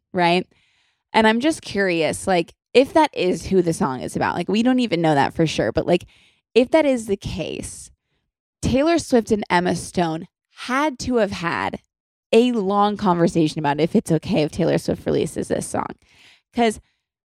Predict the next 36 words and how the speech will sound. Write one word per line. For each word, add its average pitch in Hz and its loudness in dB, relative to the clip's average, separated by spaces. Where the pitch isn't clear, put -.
like, 220 0
we 247 4
don't 320 4
know 185 2
that 165 -4
this 170 -8
song 170 -4
exists. 151 -4
It's 196 -6
a 185 0
vault 139 0
track. 143 -4
So, - -2
like, 175 -2
she 247 -2
really 254 4
didn't 175 0
have 151 0
to 123 -4
release 147 -2
it - -4
if 170 -6
she - -4
didn't 143 -2
want 147 -6
to. - 2
Emma 294 4
Stone 240 2
must 202 2
have 185 -2
been 170 2
like, 151 -6
"Yes, 165 0
it's - -10
totally 151 -2
fine." - -6